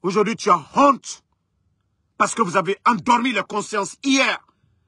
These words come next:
Mais le président Alpha Condé a parlé. Depuis qu'il a parlé, la vérité est en train de triompher. Bande de menteurs.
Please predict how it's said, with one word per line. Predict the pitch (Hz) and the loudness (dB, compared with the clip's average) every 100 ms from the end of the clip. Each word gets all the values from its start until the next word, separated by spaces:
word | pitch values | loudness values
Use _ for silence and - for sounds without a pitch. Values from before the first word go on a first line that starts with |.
| _ | _
Mais | 147 180 | -6 -2
le | 175 | -2
président | - 214 185 | 0 0 2
Alpha | 185 175 | 0 0
Condé | - 175 165 | -2 -2 -2
a | 147 | -2
parlé. | 190 180 185 151 _ _ _ _ _ | 0 -2 -4 -8 _ _ _ _ _
Depuis | - 208 247 | -6 -4 -4
qu'il | - 214 | -4 0
a | 190 | 0
parlé, | - 262 277 262 180 _ _ _ _ _ _ _ _ _ _ | 2 2 2 -4 -8 _ _ _ _ _ _ _ _ _ _
la | 160 | -2
vérité | 165 160 135 | -2 -2 -2
est | 175 | -2
en | |
train | 143 160 | -2 -4
de | 143 | -6
triompher. | - 131 135 - 131 - _ _ _ _ _ _ | -6 -6 -6 -6 -8 -8 _ _ _ _ _ _
Bande | 170 175 | -2 -2
de | 135 156 | -2 -4
menteurs. | 127 156 170 - 185 139 | 0 0 0 0 -2 -2